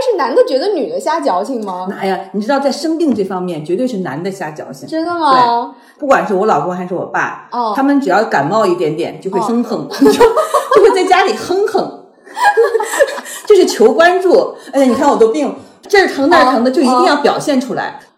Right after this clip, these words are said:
Speaker 2: 比如说我不舒服，我可能就会默默地躺在那儿，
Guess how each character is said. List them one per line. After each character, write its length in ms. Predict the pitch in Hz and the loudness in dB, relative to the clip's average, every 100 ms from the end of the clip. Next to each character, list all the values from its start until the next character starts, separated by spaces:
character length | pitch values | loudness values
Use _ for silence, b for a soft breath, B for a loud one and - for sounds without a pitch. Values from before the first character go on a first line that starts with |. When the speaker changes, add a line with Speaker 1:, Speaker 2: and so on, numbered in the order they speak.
| _ _ _ - | _ _ _ 0
Speaker 2:
比 60 | |
如 100 | 240 | 2
说 160 | 320 403 | 6 4
我 140 | - | 4
不 100 | 277 | 0
舒 180 | 277 311 | -4 -4
服， 140 | - 240 | 0 0
我 40 | |
可 120 | 269 | 0
能 140 | 175 170 | -4 -4
就 120 | 247 | -2
会 100 | 233 | 0
默 160 | 240 269 | 2 2
默 140 | 254 | 0
地 100 | 214 | -2
躺 260 | - - 131 | -4 -8 -6
在 140 | 156 | -4
那 120 | 190 | -2
儿， 180 | 165 - | -4 -6